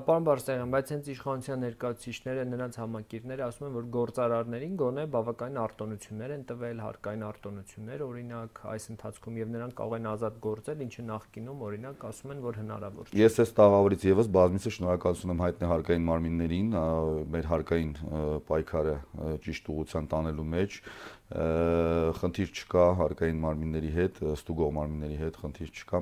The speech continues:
Speaker 2: մենք համագործակցում ենք, ը, նույնը կարող եմ ասել տեղական ինքնակառավարման մարմինների հետ, մեր
Speaker 1: Հմ։
Speaker 2: համագործակցությունը նորմալ է, ը, խնդիրներ չեն առաջացնում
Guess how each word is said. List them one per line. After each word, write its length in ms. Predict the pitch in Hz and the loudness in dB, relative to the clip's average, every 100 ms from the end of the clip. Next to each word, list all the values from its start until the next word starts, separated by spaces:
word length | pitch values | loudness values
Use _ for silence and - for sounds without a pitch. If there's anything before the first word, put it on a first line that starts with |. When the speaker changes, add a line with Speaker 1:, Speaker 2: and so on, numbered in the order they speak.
| 78 | -2
Speaker 2:
մենք 160 | 76 | -2
համագործակցում 800 | 76 80 78 78 78 - - 82 104 | 0 0 -2 -2 -2 -2 -4 -4 -4
ենք, 140 | - - - - - _ - | -6 -18 -20 -20 -20 _ -6
ը, 140 | 80 85 82 82 80 80 76 - 92 | 0 2 4 2 2 0 -2 -6 0
նույնը 260 | 110 104 90 | 2 2 6
կարող 220 | 90 87 | 6 6
եմ 100 | 87 | 2
ասել 280 | 85 - 80 90 | 0 0 0 4
տեղական 340 | 85 82 80 | 4 4 0
ինքնակառավարման 640 | 78 85 82 78 78 76 76 | -2 -4 0 0 0 -2 0
մարմինների 500 | 76 80 80 82 85 | 0 0 -2 0 2
հետ, 160 | 107 - | 0 0
մեր 100 | 80 | -2
Speaker 1:
Հմ։ 60 | 78 | 0
Speaker 2:
համագործակցությունը 720 | 78 80 78 82 - 82 78 | 0 0 0 -2 -4 -4 -2
նորմալ 400 | 78 78 82 85 | 0 0 2 4
է, 60 | 110 | 2
ը, 880 | - - - - - _ _ 82 80 82 80 | 0 -16 -20 -20 -20 _ _ -2 0 2 2
խնդիրներ 480 | 95 90 92 92 82 | 0 -2 -2 -2 0
չեն 180 | 92 87 | 0 4
առաջացնում 720 | 85 85 - 87 - 113 127 | 4 4 4 2 2 0 0